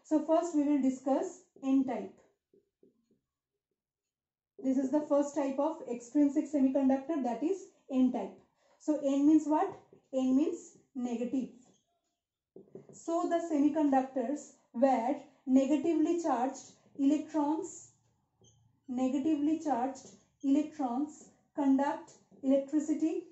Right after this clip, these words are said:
that is known as N-type semiconductors. So how it is possible? So let's see one example. So suppose this is a germanium crystal. Okay, now germanium, silicon,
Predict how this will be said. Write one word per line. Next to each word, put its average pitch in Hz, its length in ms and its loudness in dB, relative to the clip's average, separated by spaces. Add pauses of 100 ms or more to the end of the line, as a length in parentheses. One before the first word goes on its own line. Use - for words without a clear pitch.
(1200)
that 254 240 -2
is 311 180 4
known 262 220 4
as 339 300 0 (200)
N-type 277 460 4
semiconductors. 247 960 2 (480)
So 320 160 4
how 277 240 4
it 294 100 4
is 320 160 4
possible? 320 500 6 (300)
So 277 160 0
let's 269 260 2
see 302 120 0
one 262 180 6
example. 262 560 4 (560)
So 320 160 -2
suppose 320 480 -2
this 277 160 4
is 294 140 4
a 302 80 6
germanium 262 720 2
crystal. 311 440 4 (300)
Okay, 302 320 0 (300)
now 285 460 4 (600)
germanium, 294 720 6 (400)
silicon, 302 720 4